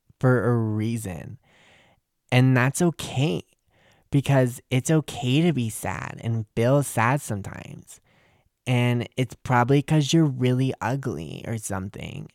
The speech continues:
and you probably deserve it. So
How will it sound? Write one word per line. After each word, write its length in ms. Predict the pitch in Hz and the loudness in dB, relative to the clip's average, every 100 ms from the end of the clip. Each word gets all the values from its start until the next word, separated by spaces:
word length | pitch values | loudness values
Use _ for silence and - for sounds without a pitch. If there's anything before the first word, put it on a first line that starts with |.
| - | -4
and 200 | 131 135 | 2 4
you 100 | 135 | 2
probably 680 | - 120 117 131 135 143 139 | 0 2 4 2 2 2 2
deserve 480 | 139 117 110 107 104 | 2 2 0 -2 -4
it. 320 | - - - _ _ _ _ _ _ | -10 -16 -20 _ _ _ _ _ _
So 520 | - - 131 127 - | -4 4 6 6 0